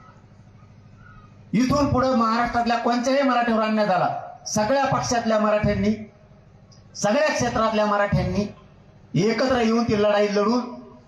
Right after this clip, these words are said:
समोरच्या कुटुंबाला न्याय द्यायचा आपण शिकायचं. राजकारणात जरी माणूस असला तरीही मराठ्यांनी त्याच्यावर जातीवाचक अन्याय झाल्यावर त्याला साथ द्यायची म्हणजे द्यायची. आपले लोक आपण संपवून द्यायचे नाही, राजकारणातले पण नाही, समाजकारणातले पण नाही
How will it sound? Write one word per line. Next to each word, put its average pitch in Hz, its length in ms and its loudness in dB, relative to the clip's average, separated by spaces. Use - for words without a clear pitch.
समोरच्या 254 360 0
कुटुंबाला 214 500 0
न्याय 202 220 0
द्यायचा 190 240 -4
आपण 202 280 -2
शिकायचं. - 440 -4
राजकारणात 262 580 0
जरी 294 280 0
माणूस 269 240 0
असला 185 340 -2
तरीही 233 280 2
मराठ्यांनी 233 880 0
त्याच्यावर 269 420 2
जातीवाचक 233 560 0
अन्याय 214 280 0
झाल्यावर 202 260 0
त्याला 214 260 0
साथ 208 240 -2
द्यायची 180 360 0
म्हणजे 175 220 0
द्यायची. 226 300 -2
आपले 254 340 0
लोक 254 180 0
आपण 247 240 0
संपवून 220 380 0
द्यायचे 190 220 -2
नाही, 143 120 -2
राजकारणातले 233 680 0
पण 262 200 2
नाही, 285 160 2
समाजकारणातले 247 840 0
पण 254 260 0
नाही 277 240 0